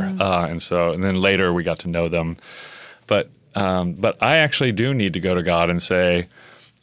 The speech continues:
Speaker 2: "I'm not detached from my great-grandfather. I somehow have benefited from him, and, and I have the, the negative aspects of his and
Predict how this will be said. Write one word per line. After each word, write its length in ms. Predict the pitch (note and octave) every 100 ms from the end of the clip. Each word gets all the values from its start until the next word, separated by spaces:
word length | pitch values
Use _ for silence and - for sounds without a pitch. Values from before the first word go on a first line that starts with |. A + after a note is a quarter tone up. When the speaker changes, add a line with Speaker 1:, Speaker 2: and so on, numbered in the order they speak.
| -
Speaker 2:
"I'm 200 | A#2 D#3
not 160 | D3 -
detached 500 | G2+ - B2 - -
from 120 | G2
my 140 | F2
great-grandfather. 1040 | D#2 E2 D#2+ D#2+ D2+ D#2 D2+ D2+ E2 A2+ -
I 180 | A2+ C3
somehow 520 | - C3 B2+ A#2 G#2
have 120 | F2
benefited 540 | F#2 G#2+ G#2 A2+ G#2+ G#2
from 260 | - G#2
him, 380 | G#2 G#2+ A#2+ B2+ -
and, 260 | G2+ G2+ - G2+
and 320 | G#2 G#2+ F2
I 160 | G2 G2
have 460 | G2+ F#2+ F2 E2
the, 140 | G2 F#2
the 480 | F2+ E2+ F#2+ F2 F2
negative 340 | G#2+ C#3+ A2
aspects 400 | G2 F#2+ G2 F2+
of 100 | F2+ F2
his 240 | G#2 G2
and 320 | G2 F#2 -